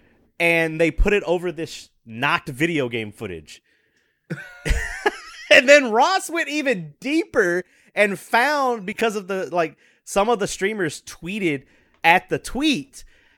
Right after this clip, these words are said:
and found the streamer, and he went and found the guy's vod and went and found when Burger King or the King of Stream U S, that's the Twitter, the handle they were using as well,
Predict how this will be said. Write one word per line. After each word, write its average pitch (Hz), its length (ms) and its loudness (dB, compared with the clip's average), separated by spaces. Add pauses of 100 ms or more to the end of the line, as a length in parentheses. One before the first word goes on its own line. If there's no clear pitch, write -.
(140)
and 175 180 -4
found 226 480 2
the 196 80 -2
streamer, 214 640 -2
and 160 160 -2
he 190 80 0
went 202 260 0
and 175 260 -8 (160)
found 294 340 4
the 285 60 2
guy's 226 320 2
vod 139 720 2 (720)
and 202 180 2
went 277 240 0
and 254 160 -8
found 233 540 2
when 226 220 2
Burger 233 340 2
King 202 440 -6
or 175 220 -2
the 160 100 -6
King 208 600 -8
of 151 260 -4
Stream 185 640 -6
U 170 220 -2
S, 175 380 0
that's 147 360 -4
the 131 80 -16
Twitter, 147 300 -10
the 120 160 -6
handle 143 260 -6
they 131 140 -6
were 123 100 -8
using 120 420 -10
as 107 140 -10
well, 120 420 -6